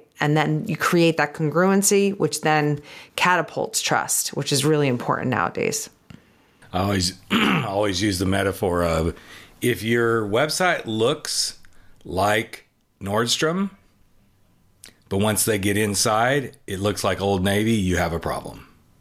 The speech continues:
Speaker 2: It just, it's not congruent. <clears throat> So if you present yourself as uber professional, but then you show up on stage in jeans and a t-shirt, you have a problem.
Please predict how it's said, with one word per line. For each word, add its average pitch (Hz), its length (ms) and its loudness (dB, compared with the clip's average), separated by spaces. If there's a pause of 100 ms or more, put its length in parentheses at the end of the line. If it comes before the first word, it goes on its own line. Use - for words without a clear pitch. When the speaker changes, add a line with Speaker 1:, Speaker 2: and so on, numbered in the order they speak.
(1600)
Speaker 2:
It 85 160 -4
just, - 300 -4
it's 95 300 -2
not 98 280 0
congruent. 107 520 -2 (1300)
<clears throat> 165 420 0
So 117 360 2
if 104 180 -4
you 143 120 2
present 139 360 0
yourself 123 420 2
as 110 160 0
uber 117 340 0
professional, 123 1040 0 (520)
but 107 120 0
then 120 180 0
you 113 100 0
show 139 260 2
up 127 120 -2
on 117 180 0
stage 123 800 0 (540)
in 113 280 0
jeans 127 440 0
and 120 120 2
a 117 60 0
t-shirt, 110 680 0
you 95 160 -4
have 92 160 0
a 87 60 -2
problem. 69 560 -6